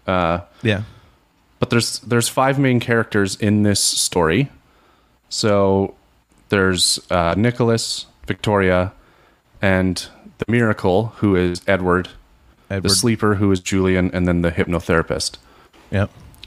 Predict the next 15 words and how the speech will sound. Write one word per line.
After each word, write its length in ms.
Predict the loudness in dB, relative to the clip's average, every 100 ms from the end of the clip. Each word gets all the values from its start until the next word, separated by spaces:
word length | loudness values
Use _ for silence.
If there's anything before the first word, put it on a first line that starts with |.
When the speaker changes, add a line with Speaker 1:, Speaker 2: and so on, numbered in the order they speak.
| -8
Speaker 1:
So 760 | -2 2 2 4 4 2 0 0
the, 520 | 0 2 2 2 -2 -10 _ _ _ _ -4
basically 300 | -4 0 0
what 200 | 0 0
this 400 | -2 0 -2 -4 -6 -6
or-, 240 | -4 -4 -8 -4
opening 360 | -2 2 0
track 280 | 2 0 0
is 100 | -2
doing 340 | -2 0 0
is 100 | -4
just 180 | -4 -4
setting 300 | 0 0 2
up 220 | 0 -2 -4
the, 320 | -2 -2